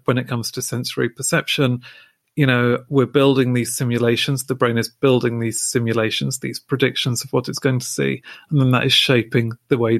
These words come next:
we process the sensory data. So we're not actually seeing the kind of real thing, we're seeing, like, an approximation of the thing, which feels a bit,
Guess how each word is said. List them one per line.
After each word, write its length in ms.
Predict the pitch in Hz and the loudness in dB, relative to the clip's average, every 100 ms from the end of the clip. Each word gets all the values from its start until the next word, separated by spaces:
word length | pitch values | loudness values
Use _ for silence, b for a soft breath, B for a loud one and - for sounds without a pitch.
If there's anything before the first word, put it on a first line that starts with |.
| 117 | 0
we 140 | 131 123 | -2 0
process 560 | 123 110 - 120 - - | 0 -2 -2 -6 -8 -6
the 80 | 117 | -4
sensory 480 | 139 123 - 131 117 | -2 -2 0 0 2
data. 480 | 127 123 - 123 | 2 0 0 -2
So 220 | 120 - 135 | 0 0 2
we're 80 | |
not 240 | 135 147 135 | 4 2 2
actually 340 | 143 - 131 | 0 0 -2
seeing 460 | - 156 143 127 120 | 0 2 4 2 0
the 100 | 123 | -2
kind 240 | 131 120 | 0 0
of 160 | 120 113 B B B B B _ | 0 -2 B B B B B _
real 500 | 143 123 131 127 123 | -4 2 6 6 4
thing, 380 | 123 190 170 127 | 2 0 0 0
we're 120 | 123 | -4
seeing, 260 | 117 135 123 | -2 0 2
like, 240 | 120 123 | 0 0
an 80 | 123 | -2
approximation 960 | 120 120 - 123 123 127 117 107 135 127 | -2 -4 -4 -4 -4 -6 -4 -4 -6 -8
of 100 | - | -8
the 100 | - | -8
thing, 240 | 143 139 | -6 -6
which 220 | - - | -8 -4
feels 260 | 147 127 - | 2 2 0
a 60 | - | -6
bit, 180 | - | -12